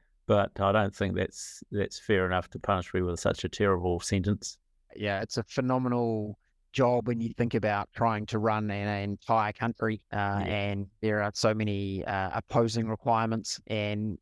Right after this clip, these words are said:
Speaker 2: every, every sector of the economy would like more, more money and,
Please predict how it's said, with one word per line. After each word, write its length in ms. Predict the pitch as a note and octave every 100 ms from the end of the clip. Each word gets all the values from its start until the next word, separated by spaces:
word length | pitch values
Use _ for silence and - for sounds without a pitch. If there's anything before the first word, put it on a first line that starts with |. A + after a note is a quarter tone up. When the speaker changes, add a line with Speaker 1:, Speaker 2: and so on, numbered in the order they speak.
| A#2+
Speaker 2:
every, 380 | A#2 A#2 G#2+ -
every 240 | B2 A2+
sector 340 | - A#2+ - A#2
of 120 | A2+
the 80 | A2
economy 400 | - A2+ A2 A2
would 160 | A2
like 360 | G#2+ G#2 - -
more, 420 | B2 A2+ A2+ A2 -
more 180 | B2 A#2+
money 400 | B2+ C#3 C3+ B2+
and, 320 | A#2+ A#2